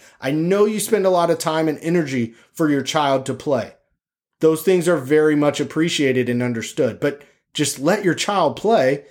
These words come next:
and let the coaches coach. All right, moving on to another popular topic and one that I wasn't able to cover last week, and that's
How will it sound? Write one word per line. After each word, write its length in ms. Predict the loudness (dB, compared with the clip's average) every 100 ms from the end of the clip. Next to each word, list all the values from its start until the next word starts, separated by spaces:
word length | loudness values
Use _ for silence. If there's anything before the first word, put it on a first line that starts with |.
| _
and 180 | -2 0
let 200 | 2 0
the 80 | -2
coaches 440 | 0 0 0 -6
coach. 540 | -8 -4 -4 -4 -18 -20 _ _ _ _ _ _ _ _ _ -20 -20 -20 _ _ _ _ _ _ _ _ -4
All 60 | 0
right, 240 | 0 -2 _ -20 _
moving 320 | 0 2 4
on 200 | 4 2
to 160 | 4 4
another 300 | 4 2 2
popular 440 | 2 0 0 0
topic 420 | 0 -4 -2 -4 -4
and 220 | -2 0
one 200 | 0 0
that 120 | 0
I 80 | 0
wasn't 480 | 2 2 2 0 0
able 240 | 2 2
to 80 | 0
cover 340 | 0 0 2
last 360 | 0 0 -2 -2
week, 360 | 0 0 -2 _ _
and 120 | -2 0
that's 420 | 2 -2 -8